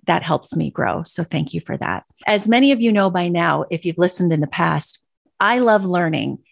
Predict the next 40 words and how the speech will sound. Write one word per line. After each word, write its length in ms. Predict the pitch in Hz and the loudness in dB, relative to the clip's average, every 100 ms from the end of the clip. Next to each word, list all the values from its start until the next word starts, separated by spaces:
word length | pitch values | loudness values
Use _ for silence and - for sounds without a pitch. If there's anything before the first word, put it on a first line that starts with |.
| _ | _
And 100 | 190 | 0
I 60 | 180 | 2
hope 260 | 180 185 | 2 0
you 100 | 185 | 0
do 200 | 170 165 | 0 0
too. 380 | 156 - 131 107 - - - 190 | -2 -2 -2 -4 -10 -18 -6 2
I 160 | 202 | 4
believe 340 | 208 208 202 185 | 4 4 4 2
that 200 | 170 - - | -2 -2 2
all 300 | 208 240 240 | 4 6 4
of 100 | 170 | 2
us 220 | 160 - | -2 -4
were 80 | 170 | -10
created 760 | - - 208 214 233 277 262 - | -8 0 4 6 6 4 0 -6
to 100 | - | -4
do 340 | 190 190 196 208 | -2 2 2 0
hard 400 | - 170 175 170 _ | 0 -2 -2 -6 _
things. 440 | 175 139 127 165 - | -2 -2 -2 -8 -6
It's 240 | - 185 - | -6 -6 -2
one 140 | 202 | 0
of 60 | 196 | 0
my 220 | 185 185 - | -2 -4 0
favorite 360 | 190 220 233 226 | 2 4 2 2
things 380 | 196 190 185 - | 0 0 -4 -4
to 100 | 185 | -2
say 180 | - 175 | 2 2
to 40 | |
my 160 | 165 156 | 2 0
kids. 500 | - 226 285 277 - - - - | 0 2 2 0 -10 -12 -18 -2
And 120 | 180 | 0
it's 80 | 175 | 2
something 280 | 196 202 185 | 0 0 0
that 100 | 175 | 0
I 80 | |
tell 300 | 170 - 185 | 0 -2 -2
myself 540 | 180 165 - - 156 - | 0 0 -2 -2 -2 -2
when 180 | 170 151 | -6 -4
things 260 | 143 151 | -4 -6
get 160 | - - | -6 -8
difficult. 520 | 156 - - 139 - | -10 -10 -6 -6 -6